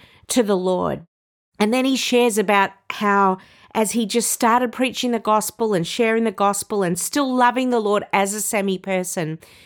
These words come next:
he got invited to many different countries. He talked about going to Russia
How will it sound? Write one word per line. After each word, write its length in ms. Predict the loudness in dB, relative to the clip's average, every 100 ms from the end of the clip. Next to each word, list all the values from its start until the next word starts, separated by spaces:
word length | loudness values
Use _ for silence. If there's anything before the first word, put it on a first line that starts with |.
| -20 -4
he 120 | -2
got 200 | 2 4
invited 480 | 4 4 4 2 0
to 220 | 0 0
many 280 | 2 2 2
different 320 | 0 -2 -6
countries. 640 | -2 -2 -2 -2 0 0 -4
He 100 | -6
talked 320 | -2 -2 -2
about 300 | -4 -4 -2
going 240 | -2 -2
to 100 | -4
Russia 640 | -4 -2 -2 -2 0 0 -2